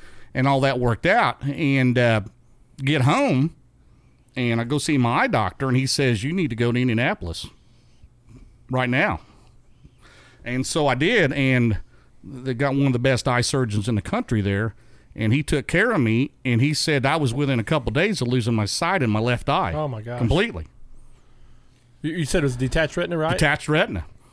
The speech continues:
Speaker 2: Oh.
Speaker 1: You know, people ask me, "Well, does it hurt?" I said, "No, it never hurt one bit. It never, it never, I never rubbed my eye. It was just, it was just aging process. I mean, it wasn't an eye injury or anything
Speaker 2: Wow.
Speaker 1: like that."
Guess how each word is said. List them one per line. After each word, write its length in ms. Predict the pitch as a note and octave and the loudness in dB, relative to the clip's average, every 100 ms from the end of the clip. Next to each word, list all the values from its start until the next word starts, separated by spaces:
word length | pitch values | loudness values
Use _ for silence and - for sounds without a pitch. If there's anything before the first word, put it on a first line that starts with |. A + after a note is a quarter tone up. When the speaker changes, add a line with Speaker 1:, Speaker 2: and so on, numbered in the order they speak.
| - | -12
Speaker 2:
Oh. 260 | A2 F#2 G2+ - - - | -10 -10 -12 -18 -14 -2
Speaker 1:
You 120 | C#3+ | 0
know, 80 | C3 | 2
people 320 | F#3 F3+ D#3 | 2 2 2
ask 180 | D#3 C#3 | 2 2
me, 160 | C3+ | 0
"Well, 480 | C3+ D#3+ E3+ E3+ E3 - - - | 2 2 2 2 -2 -8 -14 -2
does 220 | D3 B2 | 0 2
it 80 | A#2+ | 2
hurt?" 200 | D3+ F#3+ | 2 2
I 60 | D3+ | 0
said, 160 | C3 | 2
"No, 180 | C#3 G#3+ | 2 2
it 60 | F#3 | 2
never 220 | D#3+ C3+ | 2 2
hurt 160 | D3 C#3 | 2 2
one 200 | D3+ B2+ | 2 2
bit. 280 | F#3+ F#3 - - _ _ _ _ - - | 0 -2 -8 -20 _ _ _ _ -8 -2
It 140 | F#3+ | 2
never, 420 | A3 A3 G3+ G3 - | 2 2 2 0 0
it 100 | C#3+ | 2
never, 380 | D3+ D#3 D#3+ C3+ | 4 2 0 0
I 100 | A#2+ | 0
never 240 | C3+ A#2+ | 0 0
rubbed 260 | A2 D3 F3 | 0 0 0
my 240 | E3+ E3+ | 0 0
eye. 60 | F3 | -2
It 100 | C3 | -2
was 100 | B2 | -2
just, 260 | A2 C#3+ - - - - | 0 -4 -6 -20 -20 -6
it 140 | D3 | -2
was 100 | C#3 | 0
just 240 | - D3+ E3+ | 0 -2 0
aging 460 | D3+ A3 F3+ B2 | 0 0 2 2
process. 720 | - A2 F#2 - F#2+ E2 - | 0 -2 -2 -4 -6 -8 -10
I 240 | - - _ | -12 -20 _
mean, 120 | A2+ | -2
it 40 | G#2+ | 0
wasn't 200 | C3+ C#3 | 2 2
an 80 | A#2+ | 2
eye 180 | C3 | 2
injury 440 | D#3+ E3+ D3+ E3 E3 | 2 2 2 2 2
or 40 | |
anything 200 | E3 D#3+ | 2 2
Speaker 2:
Wow. 100 | D3 | 2
Speaker 1:
like 80 | A#2+ | 2
that." 220 | A3+ G3+ | 0 -2